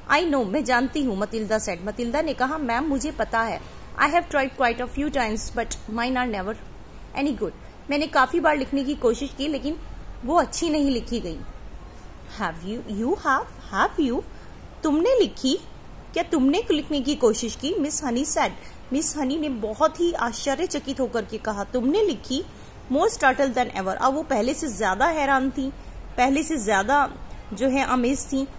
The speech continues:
"Well, Matilda, I would very much like to hear one of these limerick." "Well, Matilda, जो भी तुमने लिखा है मैं उसमें से एक लाइन एक जरूर सुनना चाहूंगी।"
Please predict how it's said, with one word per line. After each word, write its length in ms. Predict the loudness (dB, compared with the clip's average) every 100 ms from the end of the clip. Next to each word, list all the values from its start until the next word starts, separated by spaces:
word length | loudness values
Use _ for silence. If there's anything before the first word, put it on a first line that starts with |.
| -14 0
"Well, 180 | 4 4 2
Matilda, 380 | -2 0 4 2 4
I 100 | 2
would 200 | 2 -2
very 260 | -2 -2 0
much 200 | -2 -2
like 180 | -2 -2
to 80 | -4
hear 300 | -4 0 0
one 160 | 0 0
of 100 | 0
these 200 | 0 0 0
limerick." 340 | 0 -2 -6 -10 -16 -6 0
"Well, 200 | 2 2
Matilda, 340 | 0 0 0
जो 180 | 2 2
भी 100 | 0
तुमने 280 | 0 0 0
लिखा 260 | 0 -2 -2
है 180 | 0
मैं 140 | 2 0
उसमें 200 | 0 -2
से 140 | -2
एक 120 | -2
लाइन 200 | -2 0
एक 120 | -2 -2
जरूर 300 | -2 0 -2
सुनना 300 | -2 -2 -2
चाहूंगी।" 500 | 0 0 0 -2